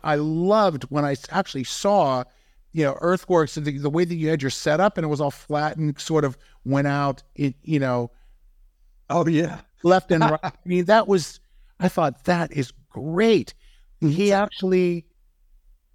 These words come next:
Speaker 1: you know, had the sort of desire and said, "I'm just gonna do this. This is how I wanna set the drums up. Why do I have to set them up like they're always set up?"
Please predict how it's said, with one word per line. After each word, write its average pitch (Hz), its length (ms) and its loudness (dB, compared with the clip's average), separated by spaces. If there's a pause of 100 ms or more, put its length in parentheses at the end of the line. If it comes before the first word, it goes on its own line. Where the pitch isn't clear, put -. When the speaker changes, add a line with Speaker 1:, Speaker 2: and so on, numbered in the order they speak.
(280)
Speaker 1:
you 143 280 -2
know, 170 160 6
had 170 540 0 (400)
the 147 140 0
sort 165 380 -2
of 143 200 -2 (580)
desire 160 520 0
and 151 120 -4
said, 190 140 -4
"I'm 240 120 0
just 302 240 -6
gonna 226 180 0
do 254 320 0
this. 120 180 -2
This 226 240 -6
is 254 200 -6 (280)
how 202 160 -2
I 208 60 2
wanna 208 240 2
set 220 260 -2
the 247 120 0
drums 254 480 -2
up. 135 260 -2 (400)
Why 190 220 2
do 294 120 0
I 269 60 0
have 247 120 -2
to 254 100 -2
set 233 280 -4
them 233 160 0
up 233 160 -2
like 240 200 0
they're 226 180 2
always 233 260 2
set - 240 0
up?" 240 300 4